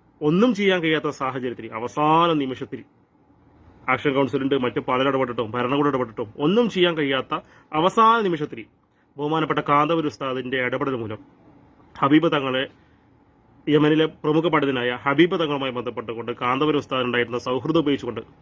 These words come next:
ഇടപെട്ടത് മൂലം ശിക്ഷ, വധശിക്ഷ താൽക്കാലികമായിട്ട് നിർത്തിവെച്ചിട്ടുള്ളത്.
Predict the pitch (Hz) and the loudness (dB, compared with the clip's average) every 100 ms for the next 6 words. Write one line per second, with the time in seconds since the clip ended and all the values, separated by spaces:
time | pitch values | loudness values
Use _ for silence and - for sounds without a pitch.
0 | _ - - 160 185 214 214 202 156 135 | _ -20 0 6 8 8 6 2 0 -2
1 | - - 147 - 175 - _ _ _ - | -6 -10 -10 -4 -6 -6 _ _ _ -8
2 | 135 135 160 170 - 147 139 135 139 131 | 0 2 2 0 -2 0 0 -2 -4 -2
3 | 131 131 127 113 139 113 120 104 | -4 -4 -6 -4 -4 -4 -6 -8